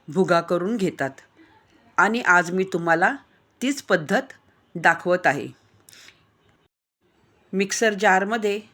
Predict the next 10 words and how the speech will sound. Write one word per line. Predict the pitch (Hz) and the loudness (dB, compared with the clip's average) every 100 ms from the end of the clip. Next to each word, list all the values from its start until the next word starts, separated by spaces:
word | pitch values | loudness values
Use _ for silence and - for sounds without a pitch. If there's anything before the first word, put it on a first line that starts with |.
| _ _ _ _ _ _ - | _ _ _ _ _ _ -6
थोडेसे | 208 196 202 226 | 0 0 0 0
पाणी | 220 185 202 | 4 2 2
घेऊन | 214 254 220 254 - _ _ _ _ _ _ _ - | -2 -2 -2 -6 -14 _ _ _ _ _ _ _ -6
भाकरीवर | 160 190 190 202 220 220 | 0 0 0 0 2 2
असे | 180 214 277 - _ _ _ _ _ _ _ - | 0 -2 -4 -8 _ _ _ _ _ _ _ 0
टाकून | 175 - 202 | 0 0 -4
घ्यायचे, | 180 156 127 151 139 _ _ _ _ _ _ _ _ - | -4 -4 -6 -8 -12 _ _ _ _ _ _ _ _ -6
म्हणजे | 185 214 | -2 0
भाकरी | 190 175 - 185 | 2 0 0 -6
थोडीशी | 196 175 190 190 247 | -2 -2 -2 -4 -6